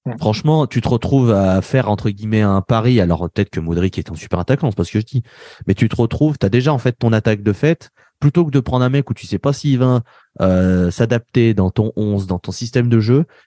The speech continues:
Speaker 2: tu vas chercher un mec pour limite deux, deux voire trois fois moins cher, qui connaît très bien le championnat, qui a déjà marqué, qui sera, qui aura beaucoup moins d'ego qu'un jeune de vingt ans qui arrive avec, euh, l'é-, l'étiquette de jeune pépite. Moi, je fran-, fran-, franchement, c'est, c'est super qu'ils prennent Trossard.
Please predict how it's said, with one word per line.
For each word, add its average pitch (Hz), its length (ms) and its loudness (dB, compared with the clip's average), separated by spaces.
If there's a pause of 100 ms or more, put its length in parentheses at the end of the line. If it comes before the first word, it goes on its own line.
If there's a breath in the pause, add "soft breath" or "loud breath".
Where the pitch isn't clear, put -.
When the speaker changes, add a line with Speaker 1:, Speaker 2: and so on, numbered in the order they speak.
Speaker 2:
tu - 100 -2
vas 117 100 2
chercher 113 300 -2
un 117 80 0
mec 127 240 0
pour 95 160 2
limite 104 360 0
deux, 101 140 0
deux 127 220 0
voire 117 180 0
trois 127 160 0
fois 147 160 -2
moins 135 140 2
cher, 120 240 -4
qui - 120 -14
connaît 85 220 -2
très - 160 -2
bien 156 80 2
le 147 60 0
championnat, 131 500 -2
qui - 140 -4
a 92 40 0
déjà 110 240 2
marqué, 127 420 0
qui - 180 -18
sera, 87 320 -4 (400 loud breath)
qui - 160 2
aura 98 200 2
beaucoup 101 380 -2
moins 151 200 2
d'ego 131 320 2
qu'un 101 200 -4
jeune 117 240 -2
de 113 80 2
vingt 107 300 0
ans 117 100 0
qui - 140 -6
arrive 98 180 0
avec, 87 320 -6
euh, 85 80 -2
l'é-, 95 280 0
l'étiquette 113 580 -2
de 92 100 0
jeune 92 220 -2
pépite. 120 400 -4 (800 loud breath)
Moi, 127 180 2
je - 60 -2
fran-, 143 280 -2
fran-, - 340 -8
franchement, 135 480 0
c'est, 92 280 -6
c'est 85 180 -8
super - 600 -2
qu'ils - 180 -8
prennent 90 240 0
Trossard. 87 480 -2